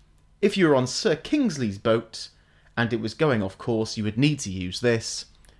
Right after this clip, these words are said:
Sir Kingsley is obviously Sir Ben Kingsley, and to right a boat and to steer it, use a tiller, so it's Ben's tiller. It's Ben Stiller. Yes, we're doing <laughs> Ben Stiller this, this, this week. Um, obviously from our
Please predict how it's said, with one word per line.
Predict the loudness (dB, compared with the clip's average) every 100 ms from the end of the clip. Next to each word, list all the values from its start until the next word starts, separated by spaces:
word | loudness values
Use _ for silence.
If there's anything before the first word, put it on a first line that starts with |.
| _
Sir | -12 -10 -8
Kingsley | -4 -4 -2 -2
is | -2
obviously | -4 -8 -10
Sir | -10
Ben | 0 0 0
Kingsley, | -4 -4 -4 -4 -4 -4 -10 -10
and | -10 -6
to | -8
right | -2 -2 -2
a |
boat | -6 -6 -6 -10
and | -12 -10
to | -10
steer | -6 -2 -2
it, | -2
use | -6
a | -10
tiller, | -8 -4 -4
so | -4 -6
it's | -8 -10 -20 -20 -20 0
Ben's | 2 4 2 -2
tiller. | -4 -2 2 0 -2 _ _ _ -8
It's | -8
Ben | -2 -2 -2
Stiller. | -6 -4 -4 -4 -8 -18 -12 2
Yes, | 2 2 2
we're | 4
doing | 6 4
<laughs> | 6
Ben | 8 8
Stiller | 8 10 10
this, | 8 4 2
this, | 0 0 -6 -8
this | -6 -2
week. | 0 0 -4 2
Um, | 8 8 8 0 -4 -20 -20 -4 2
obviously | 2 2 -2
from | 0
our | 0 2 0